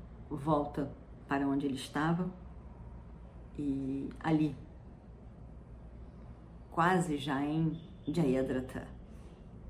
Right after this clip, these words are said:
Bhima chega então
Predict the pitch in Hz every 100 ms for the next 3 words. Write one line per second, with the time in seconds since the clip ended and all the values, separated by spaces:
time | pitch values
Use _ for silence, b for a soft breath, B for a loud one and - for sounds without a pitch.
0 | - - - - - - - - - -
1 | - - - - 160 165 175 160 139 -
2 | - - - 180 160 160 147 139 - 135
3 | 135